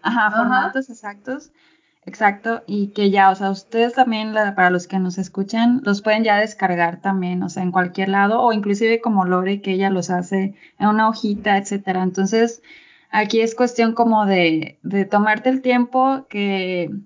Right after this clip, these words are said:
Speaker 1: se vuelva un hábito, porque
Speaker 2: Ajá.
Speaker 1: cuando no estás acostumbrado a hacerlo, siento como que sí está un poco difícil de, ay, sentarte y
Speaker 2: Tedioso.
Speaker 1: pensar. Ajá.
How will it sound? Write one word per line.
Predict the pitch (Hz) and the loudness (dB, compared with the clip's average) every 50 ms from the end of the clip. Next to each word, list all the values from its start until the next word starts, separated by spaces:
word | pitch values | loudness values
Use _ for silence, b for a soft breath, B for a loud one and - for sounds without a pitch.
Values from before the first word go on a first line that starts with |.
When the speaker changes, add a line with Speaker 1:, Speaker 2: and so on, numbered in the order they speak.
| 196 202 - - | -16 -20 -18 -12
Speaker 1:
se | - - 233 | -2 -2 0
vuelva | 214 214 220 220 220 233 240 254 | 2 2 2 2 2 2 2 2
un | 247 247 | 2 2
hábito, | 240 220 214 220 226 226 - 269 294 330 320 - _ - | 2 2 0 -2 -4 -8 -8 -10 -10 -10 -12 -14 _ -10
porque | 220 208 196 202 - 202 196 190 190 180 - - | -8 -8 -8 -8 -6 -6 -4 -4 -6 -6 -10 -10
Speaker 2:
Ajá. | 180 185 190 175 175 170 165 170 170 170 - - | -8 -8 -6 -4 -4 -4 -4 -6 -8 -10 -8 0
Speaker 1:
cuando | 233 226 226 226 | 0 0 0 0
no | 226 226 | -4 -4
estás | 233 233 285 277 | -6 -6 -8 -10
acostumbrado | 302 277 277 247 233 - 233 220 214 208 220 | -10 -8 -8 -10 -8 -8 -8 -6 0 0 0
a | 233 | 0
hacerlo, | 226 254 233 233 240 247 | 0 -4 -6 -4 -4 -6
siento | 240 - 226 220 220 247 240 | -4 -6 -6 -6 -6 -8 -4
como | 240 220 214 202 | -2 -2 -2 0
que | 202 196 | -2 -4
sí | 185 202 | -4 -4
está | 202 202 226 226 | -4 -2 0 -2
un | 226 | 0
poco | 226 220 214 214 233 | 0 0 0 2 2
difícil | 233 226 202 208 208 202 226 208 196 | 2 2 2 -2 -4 -2 -2 0 0
de, | 190 180 - | 0 2 2
ay, | 208 220 220 226 226 220 214 202 | 2 0 0 -4 -6 -6 -6 -6
sentarte | - - 196 190 - - 330 320 359 359 320 - - - 233 226 220 208 202 202 | -2 0 0 0 0 0 0 0 0 0 0 -2 -2 -4 -6 -4 -2 -2 0 0
y | 202 208 | 0 0
Speaker 2:
Tedioso. | 214 220 | 0 0
Speaker 1:
pensar. | 208 202 202 185 175 - 233 240 233 233 233 226 226 226 226 | -2 -4 -2 -2 0 2 2 2 2 2 0 0 0 -2 -6
Ajá. | 208 - - 196 196 | -14 -14 -16 -18 -20